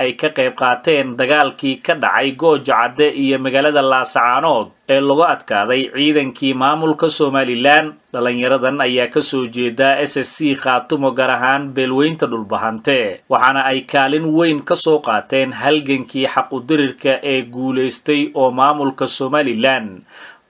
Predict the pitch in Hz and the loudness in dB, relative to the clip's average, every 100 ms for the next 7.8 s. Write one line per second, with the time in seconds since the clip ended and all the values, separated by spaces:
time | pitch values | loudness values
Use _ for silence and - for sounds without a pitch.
0 | 110 139 139 160 156 139 139 135 147 156 | -2 0 2 2 0 0 2 4 2 2
1 | 160 147 - 110 98 120 131 127 127 131 | 2 2 2 0 2 0 -2 -2 0 2
2 | 147 131 127 123 - 123 120 131 147 135 | 2 2 2 0 0 0 0 2 0 0
3 | - 165 156 139 131 - 147 151 135 131 | -2 -2 0 0 -2 0 -2 0 -2 -2
4 | 135 127 131 123 147 165 120 87 _ _ | -4 -2 -4 0 2 2 0 -4 _ _
5 | - - - _ 123 151 - - 147 139 | -20 -20 -20 _ -2 0 0 0 0 2
6 | 135 139 147 151 139 135 - 170 143 - | 4 4 4 2 0 -2 0 0 -2 0
7 | 143 135 131 135 151 139 - 139 | -2 -2 -2 0 2 0 -2 -4